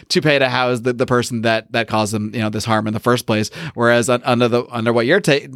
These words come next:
know, what the way you're laying out here, uh, it's a win-win. You know, the, the person can actually get restitution,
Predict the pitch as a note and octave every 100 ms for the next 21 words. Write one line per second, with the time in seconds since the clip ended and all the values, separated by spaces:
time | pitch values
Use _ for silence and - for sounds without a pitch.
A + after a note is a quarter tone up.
0 | C#3 B2 B2 C3 B2+ B2+ B2+ D3 F#3 D3+
1 | C3+ C3+ C3+ D3+ D#3 - E3+ C#3 D3 D#3
2 | - F3+ G3+ A3+ A#3+ D4 A#2 G#2 C3+ D#3
3 | - - C#3 C#3+ C#3 F#3 G3+ E3+ F#3 E3
4 | E3+ F#3 F3+ D3+ B2+ F3+ - C#3+ C#3+